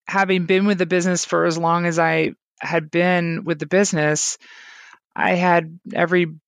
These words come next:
bit of confidence in the future of the company. Certainly, there's risk. Obviously, as the chief operating officer and the chief compliance officer, I know those risks better than anybody else in the firm,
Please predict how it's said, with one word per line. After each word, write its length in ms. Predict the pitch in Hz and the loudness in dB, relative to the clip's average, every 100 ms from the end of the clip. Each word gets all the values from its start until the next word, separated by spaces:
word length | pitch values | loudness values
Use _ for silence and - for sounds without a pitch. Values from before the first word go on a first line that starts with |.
| - | 0
bit 160 | 175 | 2
of 60 | 165 | 2
confidence 800 | - 175 175 180 156 151 147 - | 0 0 2 0 0 -2 -2 -4
in 240 | 160 160 | -2 -2
the 80 | 156 | -2
future 360 | - 170 - 160 | -2 -2 0 0
of 80 | 147 | 0
the 60 | |
company. 640 | - 196 196 147 131 - - _ - - - - | 0 0 0 -4 -4 -8 -12 _ -20 -20 -20 -20
Certainly, 800 | - - 190 151 180 175 165 160 175 - _ _ _ - | -6 2 2 2 2 2 2 -2 -6 -18 _ _ _ -4
there's 260 | 165 165 147 | 0 2 0
risk. 640 | 135 147 220 - - - - - | 0 2 2 0 -6 -8 -12 -6
Obviously, 460 | 151 160 156 165 160 | -2 -2 0 2 2
as 140 | 147 | 2
the 200 | - 147 - | 0 -4 -4
chief 260 | - 190 170 | -6 -4 0
operating 420 | 156 165 175 170 | 0 2 0 0
officer 640 | 170 165 - 170 170 160 - | 0 -2 0 2 4 2 0
and 460 | 156 165 165 156 - | -2 -2 -2 -6 -8
the 80 | - | -8
chief 240 | 143 190 - | -4 -4 -4
compliance 580 | 156 123 160 202 180 | -6 -2 0 2 2
officer, 580 | 165 156 170 165 160 160 - - - - - - | 0 0 0 2 4 2 -2 -18 -18 -20 -20 -8
I 160 | 160 165 | -2 0
know 260 | 170 170 | 2 2
those 300 | 170 170 160 | 4 2 2
risks 420 | 175 170 - - | 0 0 -2 -6
better 360 | 147 151 165 170 | -4 0 2 4
than 360 | 160 160 156 - | 2 0 -4 -4
anybody 440 | 156 165 156 160 | -4 0 2 2
else 380 | 156 156 - - | 2 2 0 -4
in 120 | 135 | -6
the 80 | 147 | -6
firm, 460 | 131 143 151 220 | -2 0 2 0